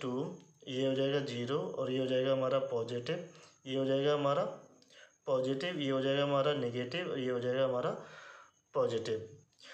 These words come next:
तो देखिए अब हमारी ये matrix बन गई ए, तो A dash बराबर minus का ए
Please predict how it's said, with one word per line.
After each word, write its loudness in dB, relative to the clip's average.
तो -2
देखिए 2
अब 6
हमारी 4
ये 0
matrix 0
बन 2
गई 0
ए, -4
तो -4
A 4
dash 4
बराबर 4
minus 2
का 2
ए -4